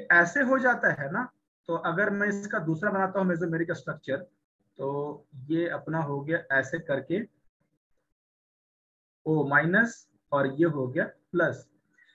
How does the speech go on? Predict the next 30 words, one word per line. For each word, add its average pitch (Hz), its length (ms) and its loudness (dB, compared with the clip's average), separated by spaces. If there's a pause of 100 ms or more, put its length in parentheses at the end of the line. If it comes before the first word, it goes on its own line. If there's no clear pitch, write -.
(260)
तो 202 240 0
ये 175 260 4
जो 254 120 4
कार्बोकैटायन 220 840 8
है 160 160 2
ना, 202 120 2 (400)
ये 170 160 0
वाला 185 180 4
कार्बोकैटायन 165 760 -2 (180)
cyclopropynyl 160 920 -2
वाला, 139 300 0 (460)
ये 180 280 2 (460)
extra 247 540 2
stable 190 480 0
होता 135 340 -4
है। 113 160 -10 (840)
ये 185 180 0 (140)
इसका 226 340 0 (120)
exact 196 460 4
region 214 280 2
आप 220 280 4
कार्बोकैटायन 190 580 2
जब 202 160 -6
पढ़ोगे 190 460 -2 (520)
तब 180 160 0
आप 202 340 0
इसको 101 500 -4
आप 185 200 -2
समझ 175 280 -4
जाओगे, 190 440 0